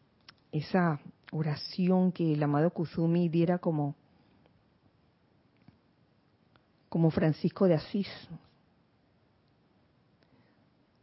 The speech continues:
Eh, pero de otra forma. Aquí yo lo, lo traigo a colación, eh,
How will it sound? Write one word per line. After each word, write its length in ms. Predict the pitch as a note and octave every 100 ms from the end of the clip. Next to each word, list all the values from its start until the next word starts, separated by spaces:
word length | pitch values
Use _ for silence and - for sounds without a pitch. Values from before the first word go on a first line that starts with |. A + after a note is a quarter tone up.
| _
Eh, 380 | G3 D3+ D3 D3 - _ _ _ _ _ _ - _ _ - -
pero 180 | D#3
de 100 | D#3+
otra 200 | D#3+ F#3
forma. 640 | - G3+ E3+ D3 - C#3 B2+ _ _ _ _ C#3 - - - -
Aquí 380 | D3 - D#3+
yo 160 | E3+ E3+
lo, 260 | F3 F3 C#3
lo 160 | D#3+
traigo 240 | D3+ D3+ F3
a 80 |
colación, 680 | F#3 D#3 C#3 - D#3 D#3 E3+ - _ _ _ _ - _ _ _ _ _ - -
eh, 320 | D3 C#3+